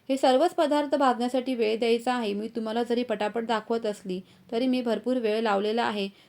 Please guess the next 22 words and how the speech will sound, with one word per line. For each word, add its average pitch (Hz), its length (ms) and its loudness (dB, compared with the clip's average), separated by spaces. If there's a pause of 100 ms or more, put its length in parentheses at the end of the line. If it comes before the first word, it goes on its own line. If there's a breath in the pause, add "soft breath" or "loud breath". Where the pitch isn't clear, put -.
(100)
कारण 247 220 0
तुम्हाला 262 300 4
एवढा 269 200 4
मोठा 247 300 -2
व्हिडिओ 247 300 0
मला 220 180 -2
दाखवता 220 460 -2
येत 226 240 2
नाही, 196 320 -6
त्यामुळे 214 480 -4 (440 soft breath)
मी 226 160 -2
इथे 226 180 0
तुम्हाला 220 400 -2 (100)
फास्ट 226 300 -2
आणि 214 140 -6
पटापट 196 400 -2
दाखवत 202 420 -2
आहे. 208 260 -2 (500 soft breath)
त्यानंतर 294 420 4
आपल्याला 262 280 2
दालचिनीसुद्धा 240 760 0
हल-, 226 180 -4